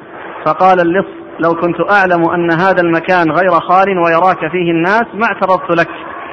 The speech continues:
ما اعترضت لك هنا.' فقلت:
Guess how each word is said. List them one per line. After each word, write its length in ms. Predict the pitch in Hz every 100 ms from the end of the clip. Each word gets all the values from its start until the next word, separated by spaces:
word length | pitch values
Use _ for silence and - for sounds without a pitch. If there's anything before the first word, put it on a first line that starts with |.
| - - - - - - - -
ما 100 | 175
اعترضت 440 | 190 190 208 202
لك 220 | 185 185 170 160
هنا.' 260 | 170 151 - - - - - -
فقلت: 420 | 165 - 208 185